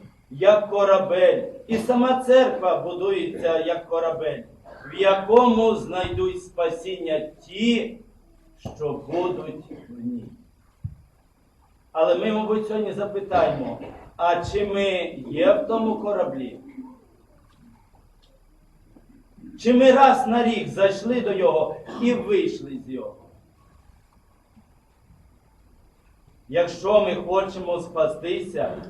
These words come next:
ми повинні весь час бути в кораблі. Бо бачимо, Петро вийшов з корабля,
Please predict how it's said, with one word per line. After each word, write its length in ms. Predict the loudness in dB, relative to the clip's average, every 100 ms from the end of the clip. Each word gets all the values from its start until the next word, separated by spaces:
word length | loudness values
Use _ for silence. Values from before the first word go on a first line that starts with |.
| -14
ми 300 | -6 -4 -4
повинні 520 | -2 -2 -2 -2 -4
весь 360 | -4 -6 -6 0
час 340 | 2 2 0
бути 280 | -12 -14 -16
в 80 | -14
кораблі. 360 | -8 -6 -8 -10 -20 _ _ _ _ _ _ _ _ _ _ _ _ _ _ _ -4
Бо 160 | 0
бачимо, 460 | 4 6 6 2 -2
Петро 320 | -2 0 0
вийшов 460 | 2 2 0 -2 -2
з 40 |
корабля, 720 | -2 2 2 2 0 0 -6